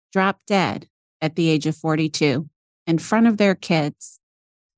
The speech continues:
Kelsey's biggest fear had come true, and now she had to decide how to move forward. Hers is a story of resilience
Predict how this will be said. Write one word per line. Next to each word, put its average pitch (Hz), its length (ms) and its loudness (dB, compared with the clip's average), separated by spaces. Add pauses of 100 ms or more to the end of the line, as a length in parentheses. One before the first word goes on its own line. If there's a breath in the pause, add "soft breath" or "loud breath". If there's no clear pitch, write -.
(280)
Kelsey's 208 400 0
biggest 202 420 2
fear 208 380 4
had 185 240 0
come 202 320 2
true, 294 640 2 (760)
and 170 120 2
now 170 180 4
she 185 220 0
had 185 180 2
to 175 80 -4
decide 190 680 2
how 185 180 -2
to 185 80 0
move 185 260 6
forward. 175 560 2 (600)
Hers 247 280 4
is 226 140 0
a 220 60 0
story 214 680 4
of 165 400 0 (140)
resilience 226 1160 4